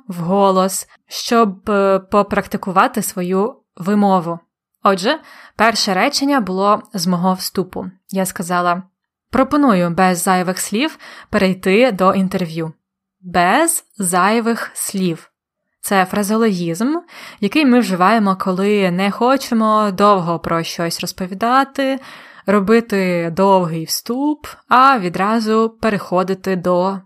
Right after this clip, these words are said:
теми, до справи. Можливо,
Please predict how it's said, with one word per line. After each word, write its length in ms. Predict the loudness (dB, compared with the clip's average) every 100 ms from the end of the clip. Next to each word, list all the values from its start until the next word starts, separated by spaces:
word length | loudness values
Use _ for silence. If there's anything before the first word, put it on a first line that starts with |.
| _
теми, 380 | 0 2 2 -2 -6 _ _ -2
до 120 | -2
справи. 460 | 0 0 0 -2 -8 _ _ _ -6
Можливо, 500 | -2 0 0 2 0